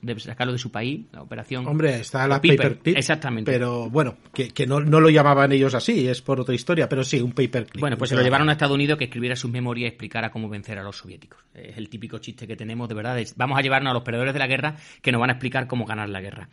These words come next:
Speaker 1: Y él escribió sus memorias y en estas memorias, pues, explicaba estos planes, eh, Félix. Pero claro,
Speaker 2: Vamos a llevarnos al malo de los perdedores. <laughs> O sea, que
Speaker 1: Bueno.
Speaker 2: no, no sé yo exactamente cómo, pero bueno.
Speaker 1: Eh.
Speaker 2: Hombre, mucho sabría sobre eso, desde luego.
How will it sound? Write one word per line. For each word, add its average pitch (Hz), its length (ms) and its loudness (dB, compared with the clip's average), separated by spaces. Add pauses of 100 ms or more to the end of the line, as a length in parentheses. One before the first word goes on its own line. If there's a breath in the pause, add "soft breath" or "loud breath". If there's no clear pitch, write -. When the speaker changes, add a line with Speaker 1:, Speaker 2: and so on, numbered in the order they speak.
(280 loud breath)
Speaker 1:
Y 151 140 4
él 160 80 8
escribió 147 300 2
sus 131 180 -2
memorias 147 520 0
y 110 60 -10
en 107 60 -6
estas 113 180 -10
memorias, 107 340 -8
pues, - 140 -14
explicaba 107 640 -10 (120)
estos - 340 -10
planes, 120 440 0 (380 soft breath)
eh, 87 320 -8
Félix. 82 300 -16
Pero 160 200 -6
claro, 190 280 -6 (200)
Speaker 2:
Vamos 147 440 2
a 208 40 8
llevarnos 190 440 6
al 131 120 0
malo 147 240 4
de 180 120 4
los 135 160 2
perdedores. 139 680 0
<laughs> 220 60 -8
O - 20 -2
sea, - 460 0
que - 200 4
Speaker 1:
Bueno. 151 260 8 (200)
Speaker 2:
no, 147 220 2
no 156 220 2
sé 180 240 2
yo 160 80 4
exactamente 143 720 -4
cómo, 135 320 -8
pero 120 160 -10
bueno. 196 180 -4
Speaker 1:
Eh. - 80 -12 (220 loud breath)
Speaker 2:
Hombre, 170 300 4 (120)
mucho 147 380 4
sabría 135 420 0
sobre 110 300 -4
eso, 139 240 -4
desde 107 240 -10
luego. 147 240 -2